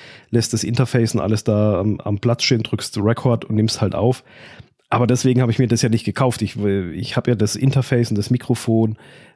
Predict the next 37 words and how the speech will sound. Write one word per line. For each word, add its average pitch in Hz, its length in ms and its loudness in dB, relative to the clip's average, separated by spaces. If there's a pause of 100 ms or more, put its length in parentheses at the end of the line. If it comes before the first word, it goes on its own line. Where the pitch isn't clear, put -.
(160)
deswegen 117 420 2
gekauft, 107 500 0 (100)
damit 107 260 2
ich 107 140 -2
eben 110 120 0
nicht 117 260 2
mehr 113 80 2
in 90 60 -2
den 85 120 -2
Schrank - 420 -8
muss. - 280 -10
So, 104 160 -2 (680)
jetzt - 300 -4
ist 139 140 0
es 123 160 -4
so, 147 380 2 (1700)
dass 120 560 -2 (100)
bei 117 140 -2
mir 131 140 2
die 120 160 -2
Tonqualität, 135 920 0
äh, 117 100 0
seitdem 117 360 2
ich - 80 -2
das 107 200 -2
habe, 117 280 0
auch 131 180 0
noch 120 140 2
nicht 120 180 0
optimal 110 560 -2
ist, 139 140 0
und - 120 -6
zwar 107 200 -2
in 123 120 -2
Bezug 127 360 -4
auf - 260 -2 (460)
Raumhall. 110 800 2